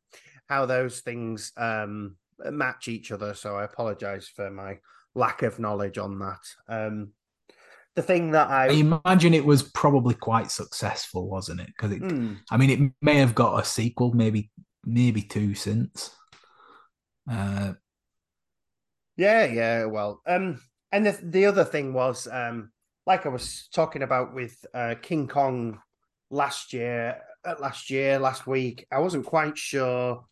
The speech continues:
Speaker 1: whether things had been adjusted for inflation and stuff like that, because, um, in nineteen fifty-four, uh, I'm, uh, t-, box office of two point eight million seems like quite a lot.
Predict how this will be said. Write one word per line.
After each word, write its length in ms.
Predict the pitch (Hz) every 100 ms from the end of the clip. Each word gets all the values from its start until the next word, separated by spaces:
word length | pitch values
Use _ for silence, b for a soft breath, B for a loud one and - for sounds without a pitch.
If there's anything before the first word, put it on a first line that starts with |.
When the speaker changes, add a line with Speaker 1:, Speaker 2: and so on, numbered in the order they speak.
| _ _ -
Speaker 1:
whether 640 | 131 120 123 120 117 113 _ _ _ _
things 280 | 175 147 131
had 120 | 131
been 140 | 127 120
adjusted 540 | 117 143 127 131 104
for 100 | 117
inflation 640 | 113 - 131 127 120 120
and 120 | 107 101
stuff 260 | 123 113
like 260 | 117 113 -
that, 240 | 120 113
because, 460 | - 117 135 - -
um, 340 | 113 110 104 - _ _ _ _ _ _ _ _ _ _ _
in 160 | 127 131
nineteen 300 | 131 117 117
fifty-four, 960 | - 127 - 113 - 120 113 110 107 _ _ _ _ _ _ _ _ _ - -
uh, 100 | 120
I'm, 180 | 117 117 -
uh, 120 | 113 - - - _ _ -
t-, 160 | - - -
box 340 | 123 131 - -
office 260 | 120 117
of 120 | 110
two 160 | - 123
point 240 | 113 110 110
eight 180 | 113
million 360 | 113 107 107 107
seems 360 | - 113 101 113
like 260 | 107 107 _ _ _ _ _ _ _
quite 220 | - 117
a 60 | 110
lot. 340 | 110 113 -